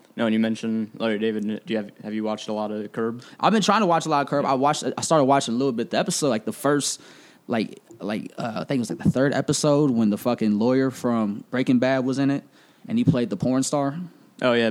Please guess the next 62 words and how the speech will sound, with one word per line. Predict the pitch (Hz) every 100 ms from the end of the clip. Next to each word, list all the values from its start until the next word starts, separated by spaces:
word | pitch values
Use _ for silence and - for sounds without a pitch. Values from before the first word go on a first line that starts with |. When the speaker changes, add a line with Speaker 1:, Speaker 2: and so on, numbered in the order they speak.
| 110
Speaker 1:
Is | 113
Bob, | - 120 117 -
Bob | 120 117
Odenkirk | 120 123 127 135
in | 139
there? | 139 147
Speaker 2:
Yeah, | 233 190
Speaker 1:
Yeah, |
Speaker 2:
Bob | 151 180
Speaker 1:
yeah. | 165
Speaker 2:
Odenkirk, | 185 156 131
yeah. | 156 147 113
Like, | 107 104 -
he | 131 156
was | 147 135
in | 123
it, | 123
and | 113
he | 120
was, | 127 113
like, | 107
the, | 110
he | 143
was | 117
a |
porn | - 147 135
star, | - 117
and | 113
he |
was | 113
Speaker 1:
Yeah. |
Speaker 2:
talking | 131 123
about, | 110
they're | 147
at | 113
dinner, | 143 147
and | 139
he's | 131
talking | 143 135
about | 127 120
the |
time, | 117 135 131
like, | 117 104
he | 135
was | 127
having | 135 127
a | 107
threesome, | 117 135 139 127 127 - -
and | - - -
then, | 123
like, | 120 107
one | 117 113
girl, | 127 123
like, | 107 107
took | 135 -
hot | 123
sauce | - 127 120
and | 110
shoved | 123 123
up | 113
his | 113
ass. | 123 123 120